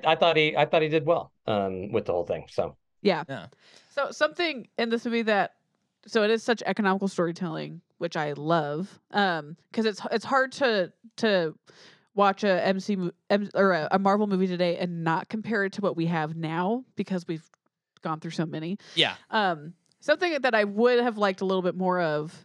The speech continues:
Speaker 2: is this relationship between the, these, like, purebloods and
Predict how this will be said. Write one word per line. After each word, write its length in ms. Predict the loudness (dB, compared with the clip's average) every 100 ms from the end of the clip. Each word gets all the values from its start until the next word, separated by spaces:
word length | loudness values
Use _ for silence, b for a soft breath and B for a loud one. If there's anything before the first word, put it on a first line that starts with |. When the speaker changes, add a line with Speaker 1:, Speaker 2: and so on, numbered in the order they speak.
| _
Speaker 2:
is 520 | 0 2 0 -4 -14 _ -2
this 280 | 0 0 0
relationship 640 | 2 4 2 0 -2 -2
between 600 | -2 -2 -2 0 -4 -8 b b b b _
the, 400 | 2 2 0 -2 -2
these, 240 | -2 0
like, 160 | -4 -2
purebloods 840 | 0 0 2 2 0 -4 -12 -18 _ -4
and 440 | -2 -2 -6 -8